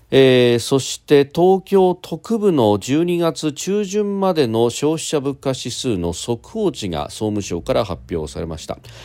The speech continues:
えー、生鮮食品を除く総合の数字が前年同月比で四点零パーセント上昇ということで、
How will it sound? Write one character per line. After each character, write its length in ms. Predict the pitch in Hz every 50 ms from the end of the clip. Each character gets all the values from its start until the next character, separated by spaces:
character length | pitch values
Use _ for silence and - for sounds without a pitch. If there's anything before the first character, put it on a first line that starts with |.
| - - - - - - -
え 200 | 127 131 131 131
ー、 20 |
生 220 | 127 - - 170 185
鮮 200 | 185 - 208 196
食 200 | 196 208 196 -
品 160 | - 180 151
を 40 | 127
除 280 | 117 113 110 117 113
く 40 | -
総 200 | - - 143 143
合 160 | 135 135 135
の 140 | 131 135 123
数 200 | - - 131 127
字 140 | 117 110 113
が 160 | 107 113 104 92
前 120 | 107 120
年 240 | 123 127 135 131 123
同 140 | 117 123 120
月 240 | 113 120 113 - -
比 100 | - 80
で 80 | 80
四 300 | 82 90 120 147 160 147
点 340 | - - 95 87 82 80 78
零 220 | 76 98 107 117 113
パ 240 | - - 117 110
ー 40 | 107
セ 140 | 101 - 101
ン 100 | 85 76
ト 220 | - - 69 71 67
上 260 | - - 107 107 101
昇 260 | - - 110 101 98
と 280 | 92 - - 101 95 - -
い 80 | 104
う 100 | 101 92
こ 140 | - - 98
と 160 | - 87 85
で、 260 | 82 113 120 120 110